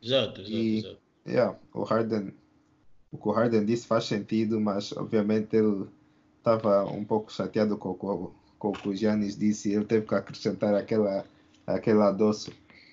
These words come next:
Speaker 2: dizer, "Não, that takes no skill", dizer,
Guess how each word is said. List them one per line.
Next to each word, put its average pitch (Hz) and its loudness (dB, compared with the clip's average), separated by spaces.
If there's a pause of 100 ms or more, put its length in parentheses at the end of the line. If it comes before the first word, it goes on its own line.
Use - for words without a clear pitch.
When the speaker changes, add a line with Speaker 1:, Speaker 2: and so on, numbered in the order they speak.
(160)
Speaker 2:
dizer, 104 2 (720)
"Não, 104 2 (140)
that 104 2
takes 107 -2
no 104 0
skill", 107 0 (580)
dizer, 107 2